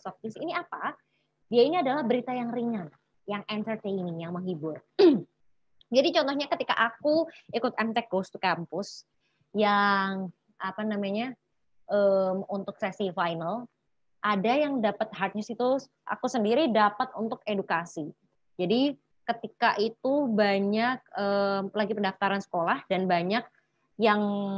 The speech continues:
pal-, bukan palsu ini, ngajuin S K T M biar bisa daftar sekolah gitu kan. Nah, ini adalah masuknya di hard news, di live report.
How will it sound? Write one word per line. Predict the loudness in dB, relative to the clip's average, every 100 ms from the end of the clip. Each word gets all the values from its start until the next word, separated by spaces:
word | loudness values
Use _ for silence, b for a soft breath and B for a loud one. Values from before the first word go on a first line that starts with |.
| -6 -8 -14 _ _ _ _ _ _ _
pal-, | 0 2 0
bukan | -4 -6 -4
palsu | -6 -6 -8
ini, | -10 -12 _
ngajuin | 0 2 4 4 2 0 -2
S | -8 -4
K | -2 -2
T | 0
M | -2 -2 -8 _ _ 0
biar | 0 0
bisa | -2 0 0
daftar | 0 -2 -2 -2 -2 -6
sekolah | -10 -6 0 2 0 -2
gitu | -8 -6 -6
kan. | -6 -6 -10 _ _ _ _ _ _
Nah, | -8 -6 -6 -10 -16 -12 -6
ini | -4
adalah | -2 0 0
masuknya | -2 -6 -6 -4 -2
di | -2
hard | -4 -4
news, | -4 -6 -8 -18 -20 -20 _ _ _ -10
di | -6
live | -6 -4
report. | -6 -4 -4 -6